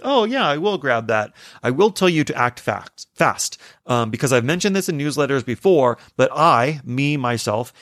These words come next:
am a retail harbinger of failure. <laughs> I've talked about this before, but I discover fun new products,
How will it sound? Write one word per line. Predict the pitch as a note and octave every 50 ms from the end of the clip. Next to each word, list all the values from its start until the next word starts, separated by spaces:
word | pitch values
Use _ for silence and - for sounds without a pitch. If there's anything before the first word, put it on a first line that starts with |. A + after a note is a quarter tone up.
| - - - _
am | A#2+ A#2 A2+ -
a | - A#2 A2+
retail | G#2+ G2+ B2 D#3 E3+ - - C#3+ C#3 C3+ B2
harbinger | - - C#3 D3 D3 D#3+ C#3+ B2 C#3 C3+
of | C3 A#2+ A2 G#2
failure. | - _ A2+ A2 A2+ A2+ A2+ G2+ G#2 A2 A2+ A#2+ - _ _ _
<laughs> | _ _ _
I've | - - - - A#2 A2
talked | - C#3 A#2 B2+ C3 D3
about | D#3 D3+ D3
this | D3 D#3 C#3+
before, | C3+ D#3+ C#3+ - D#3+ D#3 C#3 B2+ A#2+ A2+ - - - - _
but | - A#2 A#2+ A2+ A#2 - - _ _ _ _ _ _ _ _ _
I | C3+ C3+ D3+
discover | D#3 D#3+ - - E3 D3 C3+ D3+ C#3+
fun | - - - C#3+ D3 E3 D#3 C#3+
new | D3+ D#3
products, | D3 - - C3 A2+ A2 A2+ A#2+ B2 B2 - - -